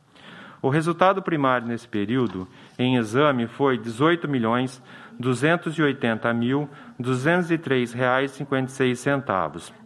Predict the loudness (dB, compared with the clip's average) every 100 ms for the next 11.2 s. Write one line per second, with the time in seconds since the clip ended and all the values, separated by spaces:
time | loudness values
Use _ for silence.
0 | -20 -20 -20 -20 -20 -6 -4 -2 -2 2
1 | 0 2 -2 -2 -2 0 -2 -2 -2 -2
2 | -8 -20 -20 -20 -20 -10 2 4 4 0
3 | 0 -2 -2 -2 0 0 0 0 0 0
4 | 0 0 0 0 0 -2 -2 -4 0 -2
5 | -4 -16 -20 -20 -12 -4 0 0 0 0
6 | 2 2 2 2 2 2 2 0 -2 -2
7 | -2 -2 -4 -2 -2 -2 -4 -4 -10 -18
8 | -20 -10 -2 -2 2 2 4 0 0 0
9 | 2 2 2 -2 -6 -6 -2 0 0 0
10 | -2 0 0 0 -6 -4 -4 -2 -6 -8
11 | -8 -10